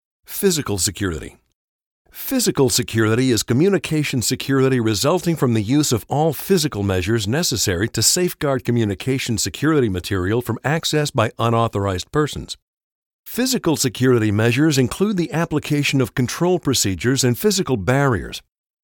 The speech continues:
Physical security also ensures continued integrity, prevents access by unauthorized persons, and controls the spread of communication security techniques and technology when not in the best interest of the United States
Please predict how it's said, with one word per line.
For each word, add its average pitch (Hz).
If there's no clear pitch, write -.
Physical 226
security 127
also 185
ensures 147
continued 175
integrity, 110
prevents 135
access 131
by 110
unauthorized 113
persons, 120
and 160
controls 208
the 160
spread 160
of 131
communication 131
security 117
techniques 127
and 123
technology 110
when 101
not 170
in 214
the 175
best 156
interest 175
of 107
the 104
United 117
States 156